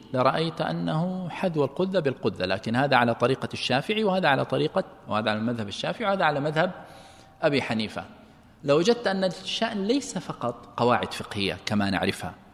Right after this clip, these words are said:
وإنما فيه لطائف وفيه نوادر وفيه استثناءات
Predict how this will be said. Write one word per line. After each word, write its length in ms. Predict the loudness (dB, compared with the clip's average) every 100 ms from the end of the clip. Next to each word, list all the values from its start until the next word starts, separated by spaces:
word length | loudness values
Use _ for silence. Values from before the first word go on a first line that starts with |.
| -20 -20 -20 _
وإنما 540 | 2 6 8 8 6 4 -2 -14 -18 -18
فيه 500 | 4 6 6 4 0
لطائف 720 | 0 0 2 0 0 -6 -12 -20 -20 -20 -20 -8
وفيه 440 | -6 -2 -2 -2 -6
نوادر 560 | -2 0 2 2 0 -4 -8 -20 -20 -10
وفيه 380 | -6 -2 0 0
استثناءات 1000 | 0 0 0 2 4 6 8 8 8 2